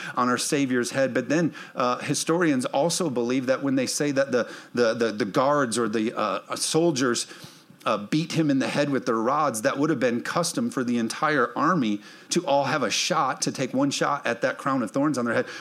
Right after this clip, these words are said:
which many believe that could have been up to six hundred men, all struck him in the head with a crown of thorns on his head. No, no, no sane person does this for some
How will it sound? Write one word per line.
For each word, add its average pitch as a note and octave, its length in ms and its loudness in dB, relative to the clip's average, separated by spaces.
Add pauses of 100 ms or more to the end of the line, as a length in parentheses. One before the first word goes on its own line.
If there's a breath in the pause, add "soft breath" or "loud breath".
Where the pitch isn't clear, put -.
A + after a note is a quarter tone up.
which C#3+ 200 0
many D#3+ 280 2
believe C3+ 320 2
that B2 160 -2
could D#3+ 140 0
have C3+ 120 -2
been B2+ 220 -2
up C3 140 -4
to C3+ 160 -2
six - 640 0
hundred C3+ 480 0
men, A2 420 -2 (600 loud breath)
all C3+ 180 2
struck - 500 0
him E3 140 2
in C3 100 2
the A#2+ 100 -2
head A#2+ 320 -2
with G#2+ 140 -4
a A#2 40 -6
crown B2+ 320 -4
of - 80 -6
thorns B2+ 320 -2
on G2+ 120 0
his G2 180 -2
head. G2 200 -4 (840 loud breath)
No, G#3+ 180 2
no, G#3+ 220 0
no G3 180 0
sane F#3 580 0
person D#3 560 0
does C#3+ 300 0
this - 460 -2 (520 loud breath)
for D3+ 160 0
some D#3+ 360 0